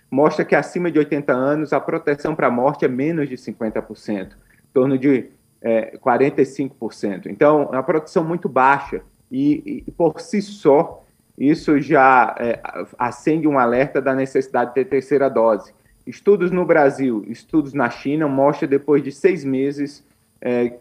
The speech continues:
que essa população, principalmente os idosos, não possui anticorpo neutralizante, né? E tem, e a, o, um estudo que saiu ontem mostra que também nessa população a resposta celular e de anticorpo neutralizante é menor.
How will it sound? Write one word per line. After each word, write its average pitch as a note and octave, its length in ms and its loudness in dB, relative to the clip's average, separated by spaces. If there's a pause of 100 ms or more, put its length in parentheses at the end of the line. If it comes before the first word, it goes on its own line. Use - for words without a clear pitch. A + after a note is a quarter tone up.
que D#3 320 0
essa C#3 260 2
população, D3 680 -2
principalmente C3 640 -4
os A#2+ 120 -6
idosos, B2 600 0 (220)
não F3 220 0
possui E3+ 480 0
anticorpo D3+ 540 -2
neutralizante, C#3+ 920 0 (400)
né? A#2+ 560 0
E B2 400 -4
tem, D3+ 320 0
e F#3 220 0
a, E3+ 300 0
o, D#3 280 -4
um D#3+ 180 -4
estudo B2 440 -4
que - 120 -20
saiu C#3 460 2 (460)
ontem D#3+ 520 0 (200)
mostra D#3+ 420 2
que - 140 -12
também D#3+ 380 0
nessa D#3+ 260 -2
população C3+ 680 0
a C#3+ 60 -4
resposta C#3+ 560 0
celular D3 880 2 (160)
e - 80 -14
de C#3 100 0
anticorpo D3+ 480 0
neutralizante C3+ 720 -2
é - 20 -2
menor. D3 460 0